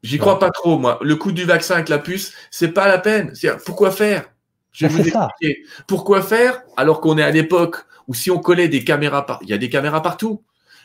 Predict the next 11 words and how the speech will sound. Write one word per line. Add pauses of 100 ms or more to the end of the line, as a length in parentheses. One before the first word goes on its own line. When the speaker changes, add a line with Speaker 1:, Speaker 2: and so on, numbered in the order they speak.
Speaker 1:
Et
on
sait
que
la
reconnaissance
faciale
aujourd'hui,
c'est
très
efficace.